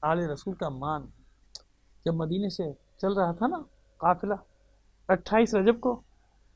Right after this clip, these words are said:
तो जनाब अमुल बनीन ने अपने सब बेटों को बुलाया था। सबको बुला के जनाब अब्बास के हवाले किया था कि जैसे अब्बास कहता चला जाए, वैसे करते चले जाना। और फिर जनाब अब्बास को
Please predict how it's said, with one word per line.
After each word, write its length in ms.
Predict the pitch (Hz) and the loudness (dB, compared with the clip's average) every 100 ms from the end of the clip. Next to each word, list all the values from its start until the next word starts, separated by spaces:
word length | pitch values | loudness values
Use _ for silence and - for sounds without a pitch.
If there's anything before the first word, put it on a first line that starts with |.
| _ | _
तो 80 | 170 | 0
जनाब 280 | 170 190 202 | 2 4 4
अमुल 220 | 190 190 | 2 0
बनीन 300 | 170 175 226 | 0 0 0
ने 80 | 226 | -2
अपने 200 | 214 208 | -2 -6
सब 220 | - 254 | 0 0
बेटों 320 | 175 165 165 | 2 -2 -2
को 100 | 160 | -2
बुलाया 300 | 170 135 131 | -2 -2 -4
था। 220 | 120 - - - - _ _ _ | -6 -12 -20 -20 -20 _ _ _
सबको 320 | - 285 269 | 2 2 2
बुला 240 | 185 185 190 | 2 4 2
के 140 | 208 | 2
जनाब 260 | 202 180 180 | -2 -2 0
अब्बास 400 | 170 151 185 208 | 0 2 2 2
के 100 | 165 | -2
हवाले 260 | 156 160 | -2 -2
किया 160 | 160 165 | -4 -4
था 120 | 185 | -2
कि 120 | 196 | -2
जैसे 400 | 160 175 185 185 | 0 0 0 0
अब्बास 400 | 226 160 185 190 | 0 2 2 2
कहता 300 | - 170 170 | 0 -2 0
चला 220 | 208 214 220 | 0 2 4
जाए, 180 | 247 | 4
वैसे 260 | 240 214 202 | 4 2 2
करते 280 | 196 170 170 | 0 -2 -2
चले 220 | 160 139 | -6 -6
जाना। 280 | 135 135 143 - - - - _ _ _ _ _ _ _ _ _ _ _ _ _ _ _ _ _ _ _ _ _ _ _ _ 196 | -8 -8 -14 -18 -20 -20 -20 _ _ _ _ _ _ _ _ _ _ _ _ _ _ _ _ _ _ _ _ _ _ _ _ 2
और 80 | |
फिर 100 | 196 | 6
जनाब 300 | 254 247 240 | 6 6 6
अब्बास 460 | 233 190 254 294 277 | 4 8 10 10 8
को 280 | - 196 | 2 -4